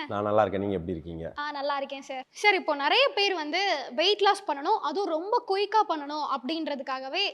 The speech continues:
Speaker 2: ஃபேட் லாஸ் சர்ஜரி எல்லாம் பண்றாங்க சார். இப்போ ரீசென்ட்டா கூட ஒரு பையன் ஃபேட் லாஸ் சர்ஜரி பண்ணி சர்ஜரி அப்பவே இறந்து போயிட்டாரு.
Speaker 1: ஓகே.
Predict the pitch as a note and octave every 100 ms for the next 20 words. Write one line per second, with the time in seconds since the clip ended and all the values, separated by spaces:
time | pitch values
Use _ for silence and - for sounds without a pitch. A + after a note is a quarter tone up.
0 | - - F4 A#4+ A4 A4 - F4+ G#4 G4
1 | G#4 E4+ D4 D4 C#4+ C4 B3+ B3+ - B3+
2 | - - - - C4+ E4 G4+ G#4 G4+ F4+
3 | D#4 E4 E4+ D#4 C#4 C#4 D4+ D#4+ D#4 D4
4 | D4 D4+ F4 E4 D#4 D4 D4 C#4+ C4+ D4
5 | F#4+ F4 F#4 F#4 F4+ C#4+ C#4+ D#4+ C4 D4
6 | D#4+ C4+ C4 B3 A#3 - A3 - -